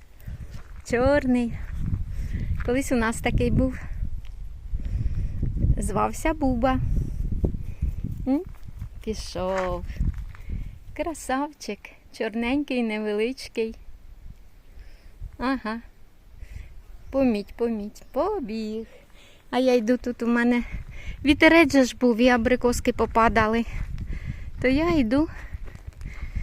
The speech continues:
позбираю, які годяться. Ну, зараз притих вітер. Так собі шевелиться потрішку.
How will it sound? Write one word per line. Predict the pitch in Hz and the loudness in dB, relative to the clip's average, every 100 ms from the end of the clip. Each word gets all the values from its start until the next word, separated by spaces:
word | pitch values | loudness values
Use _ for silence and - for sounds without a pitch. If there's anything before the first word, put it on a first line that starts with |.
| - - - - - | -4 0 0 -2 0
позбираю, | 247 320 311 311 311 285 277 269 269 277 - - - - - - - - - - - - - - - - - - - - | 4 4 6 6 8 8 8 8 6 4 2 0 0 0 -4 -6 -8 -10 -10 -8 -6 -6 -10 -10 -10 -10 -14 -16 -10 4
які | 247 - 277 262 | 6 6 4 6
годяться. | 254 220 220 - - 233 226 - - - - - - - - - - - - - - - - - - - | 6 6 2 0 2 2 2 -4 -16 -14 -16 -16 -18 -20 -20 -20 -20 -20 -20 -20 -20 -20 -20 -20 -20 -18
Ну, | - 330 | -10 -4
зараз | 269 254 247 - | 2 2 2 -2
притих | - 233 - 339 392 - 311 | 0 0 0 2 2 0 0
вітер. | 320 294 294 285 - - - - - - - - - - | 0 2 0 0 -8 -16 -20 -18 -16 -16 -16 -18 -20 -8
Так | - 480 - | 0 0 0
собі | - 208 220 | -6 -4 -2
шевелиться | - 262 277 294 240 - 208 | 2 6 6 6 4 2 -2
потрішку. | - 208 220 220 - - 233 | -2 -2 2 2 0 0 -2